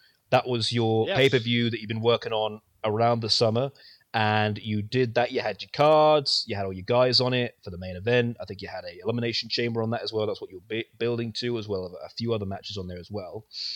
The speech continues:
Speaker 1: You do that, that comes out, and, uh, well, first of all, how did you think that pay-per-view went in terms of wh-, how you created that?
Speaker 2: Uh, I originally went back to rewatch it after I,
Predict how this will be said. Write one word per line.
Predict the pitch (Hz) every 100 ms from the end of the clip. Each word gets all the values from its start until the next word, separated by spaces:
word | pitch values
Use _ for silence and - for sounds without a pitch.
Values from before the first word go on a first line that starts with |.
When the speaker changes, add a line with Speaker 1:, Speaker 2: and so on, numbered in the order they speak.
| - - _
Speaker 1:
You | 117 113
do | 120 170 190
that, | 131 139 - _ 131
that | 151
comes | - 131 120
out, | 110 127 139 _ _ _ _ _ - -
and, | 110 113 113 113 110 110 -
uh, | 117 113
well, | 151
first | 147 220 -
of |
all, | 196 - 147
how | 196
did | 165
you |
think | 123 123
that | 104
pay-per-view | 113 104 95 95
went | 92 87
in |
terms | - 90 87
of | - _ 101
wh-, | -
how | 95
you | 87
created | 87 92 71 67
that? | 69 _ _ _ _ _ _ _ _ _ _ _ _ _
Speaker 2:
Uh, | 180 190 185 175
I | 165 180
originally | 208 311 - 233
went | 180 208 202
back | 180 190 -
to | 147
rewatch | 143 151 147 156
it | 160
after | 139 139 139
I, | 127 120 117